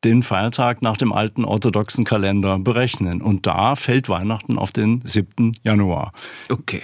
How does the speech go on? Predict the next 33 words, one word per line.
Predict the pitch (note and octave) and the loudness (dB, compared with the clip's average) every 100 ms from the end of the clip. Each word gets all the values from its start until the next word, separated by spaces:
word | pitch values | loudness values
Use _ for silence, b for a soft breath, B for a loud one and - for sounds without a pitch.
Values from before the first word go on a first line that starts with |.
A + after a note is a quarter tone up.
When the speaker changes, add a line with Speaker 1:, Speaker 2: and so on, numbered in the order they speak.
| - | -4
Speaker 1:
Wenn | B2+ | 2
Speaker 2:
Also | B2 | 4
Speaker 1:
Sie | B2+ | 6
jetzt | B2 - | 4 0
fragen, | A2 B2 A#2 | 2 4 4
woran | G#2 G2+ | 2 2
liegt | F#2+ - | 0 0
das? | E3+ E3 - | 2 2 2
Das | A2 - | -2 -2
liegt | A#2 - | -4 -4
an | G2 | -2
den | G2+ G2+ | -2 0
Kalendern. | A#2 F#2 F#2 A#2+ E3 D3 | -2 -2 -2 -2 0 2
Wir, | A#2 G#2+ - | 2 0 -2
wir | G#2+ G2 | 0 0
haben | G#2 | 2
ja | G2+ | 2
unseren | G2 G2 F#2+ F#2 F#2+ | 2 0 0 2 2
modernen | G2 F#2 F2 A#2+ | 2 2 0 0
Kalender, | C3 A2+ A2+ B2 | 0 2 2 2
den | A2 G2+ | 2 0
gibt | G2+ - | 0 0
es | G2+ | 0
seit | - F#2 | 0 -2
dem | G2 | -2
sechzehnten | F#2 F#2+ - A2+ G#2+ A#2 | 0 -2 0 -2 0 0
Jahrhundert, | A2 B2 C#3+ D#3+ | 2 4 2 2
aber | A2+ G#2 | 2 2
davor | G#2 - G2+ | 0 0 -2
gab | G#2 G2 | 0 0
es | G#2+ G2+ | 0 0
den | G2+ | 0
Kalender | G2 G2 F2+ G2+ G#2+ | 0 0 0 0 0